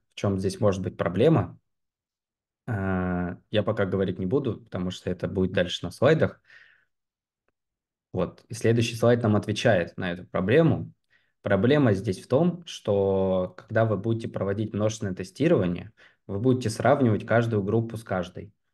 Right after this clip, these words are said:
То есть вы будете проводить, э, множ-, не просто одно сравнение, а вам придется провести сравнение сначала контрольной группы с, э, первой тестовой, потом контрольной группы со второй тестовой.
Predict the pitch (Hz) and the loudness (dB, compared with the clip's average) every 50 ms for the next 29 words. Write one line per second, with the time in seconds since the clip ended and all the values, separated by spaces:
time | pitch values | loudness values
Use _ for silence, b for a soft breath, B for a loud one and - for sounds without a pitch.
0 | _ _ _ - - 101 98 95 - - - 92 - 113 127 156 160 - 120 110 | _ _ _ -4 -2 -2 -2 -2 -4 -4 -4 -2 2 2 2 2 2 0 -2 -2
1 | - 98 95 92 92 90 110 131 131 127 - - - _ - 110 98 95 92 90 | 0 0 0 2 2 2 2 0 0 0 -6 -14 -18 _ -6 -4 -2 0 0 0
2 | 90 92 107 131 135 123 - - - - 113 98 92 - 123 165 170 165 - 107 | 0 2 2 2 2 0 -2 -12 -10 -6 -6 -4 -2 0 0 0 0 0 0 0
3 | 98 95 - - _ _ _ _ _ - 107 104 113 113 101 - - - 101 92 | 0 0 -2 -8 _ _ _ _ _ -6 -4 0 0 0 -2 -2 -2 -4 -4 -2
4 | 98 98 92 87 87 85 87 - - - 101 110 120 120 113 101 95 113 120 117 | -2 -2 -2 -4 -4 -6 -8 -8 -6 0 2 2 2 2 2 0 2 2 2 2
5 | 117 104 - - 107 98 98 95 - - 117 110 113 - 107 98 101 107 110 110 | -2 -6 -6 -4 -4 -4 -4 -6 -6 -6 -6 -4 -2 0 0 0 2 4 4 4
6 | 107 104 101 95 95 95 b b b b b b b b _ _ _ _ - 113 | 4 4 2 2 0 -2 b b b b b b b b _ _ _ _ -4 -4
7 | 107 - - 117 113 110 110 113 107 101 98 107 120 120 117 101 98 92 90 90 | -2 0 2 4 4 4 4 2 0 -2 0 2 4 4 4 4 0 -2 -4 -2
8 | 104 104 101 95 - - 90 85 - - - - - 95 92 90 90 87 87 85 | -2 -2 -2 -2 -4 -8 -8 -8 -8 -14 -12 -6 -2 0 2 2 2 0 0 -2
9 | 90 101 - _ _ _ - - 101 101 104 110 117 117 113 127 127 127 127 - | -4 -8 -12 _ _ _ -4 0 2 2 4 4 2 2 4 4 2 2 0 -2
10 | - 113 113 113 113 113 110 - 110 107 - 107 101 - 113 113 110 104 98 92 | -4 -2 -2 -2 -2 -4 -2 -2 -2 -2 -2 -4 -2 0 2 2 2 2 0 -2
11 | 101 95 95 - - - 95 - - 95 101 120 156 160 160 139 123 117 - - | -4 -4 -6 -8 -10 -10 -10 -4 -2 2 2 4 2 4 4 2 2 2 0 0
12 | 127 117 110 113 113 113 113 - | 2 2 4 2 2 -2 -8 -16